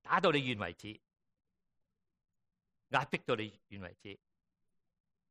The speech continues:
啲 subjugation 好多時候呢，我哋好不幸地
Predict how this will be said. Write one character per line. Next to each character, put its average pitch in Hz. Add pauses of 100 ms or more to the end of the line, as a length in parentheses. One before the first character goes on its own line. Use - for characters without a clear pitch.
(160)
啲 190
subjugation 170
好 120
多 143
時 -
候 98
呢， 123
我 120
哋 98 (520)
好 143
不 -
幸 101
地 95